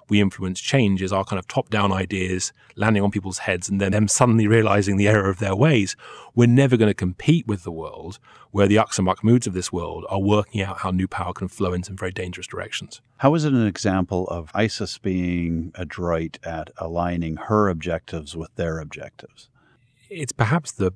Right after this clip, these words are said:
Speaker 1: real skill of how you think about this kind of work is they were prepared to release a lot of control. Obviously, isis has some very clear ideas from a kind of political perspective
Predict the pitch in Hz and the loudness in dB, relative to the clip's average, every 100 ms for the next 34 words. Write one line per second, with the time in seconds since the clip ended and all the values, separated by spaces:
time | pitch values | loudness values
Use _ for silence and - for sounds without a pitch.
0 | _ 98 92 107 98 - - 92 82 78 | _ -6 0 2 2 -4 -4 -4 -4 -6
1 | - 98 101 92 90 90 - 90 90 - | -14 -10 -6 -6 -6 -10 -8 -8 -6 -10
2 | - - 90 82 90 87 - 113 101 104 | -12 -8 -8 -6 -8 -8 -10 -12 -8 -4
3 | 98 98 - - 117 135 - 104 92 87 | -4 -6 -12 -4 -2 -2 -4 -4 -2 -4
4 | 95 - 87 87 - 85 - - - _ | -6 -6 -6 -6 -8 -12 -10 -10 -12 _
5 | _ _ _ - 98 117 123 101 95 95 | _ _ _ -14 -4 -2 -2 -2 -4 -4
6 | 92 90 - _ _ _ - - - 110 | -8 -10 -14 _ _ _ -20 -20 -4 -2
7 | 92 95 98 92 - - 107 107 87 87 | 0 0 0 -2 -6 2 4 4 2 -4
8 | 87 85 - - 90 92 - - 87 85 | -6 -6 -8 -6 -6 -6 -12 -10 -10 -10
9 | - 92 92 - - 98 - - - - | -10 -8 -8 -8 -12 -16 -14 -10 -10 -10
10 | - | -12